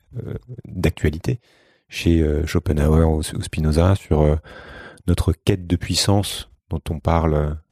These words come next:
même quand on parle d'énergie, quand on parle de, d'overshoot, de dépassement des limites chez Nietzsche, sur le, le chaos créé par les réseaux sociaux avec cette idée de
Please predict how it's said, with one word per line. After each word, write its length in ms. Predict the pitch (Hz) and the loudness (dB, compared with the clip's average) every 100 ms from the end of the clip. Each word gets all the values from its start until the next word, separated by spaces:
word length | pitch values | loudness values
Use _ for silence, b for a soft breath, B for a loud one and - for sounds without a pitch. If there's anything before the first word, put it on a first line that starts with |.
| - | -8
même 140 | 80 | -6
quand 180 | 78 - | -4 -4
on 60 | 78 | -2
parle 220 | - 78 | 0 0
d'énergie, 580 | 78 80 78 78 90 90 | 2 2 2 2 0 0
quand 180 | 85 82 | -2 -2
on 80 | |
parle 220 | 76 80 76 | 0 2 2
de, 80 | |
d'overshoot, 720 | 76 80 80 - - 92 85 78 | 2 4 4 2 0 0 0 -2
de 80 | |
dépassement 380 | 76 78 80 85 | -2 0 0 0
des 100 | 78 | 0
limites 420 | 80 82 90 - | 2 2 0 0
chez 340 | 78 - 78 76 | 0 2 0 2
Nietzsche, 420 | 80 117 - - - B B B B B B B | 2 2 0 -8 -12 B B B B B B B
sur 400 | - - 90 82 | -4 2 4 4
le, 380 | 80 78 76 82 b b b b - | 4 2 0 -2 b b b b -4
le 120 | 82 - | -4 0
chaos 440 | - 95 95 98 | 2 4 6 4
créé 400 | - - 92 95 | 0 -2 2 2
par 160 | - 82 | 2 0
les 100 | 80 | 0
réseaux 240 | 82 82 | 0 0
sociaux 640 | 85 - - - 87 87 85 | -2 -6 -8 -4 -2 0 2
avec 200 | 71 71 | 0 -2
cette 180 | - - | -6 -2
idée 120 | |
de 60 | 82 | -2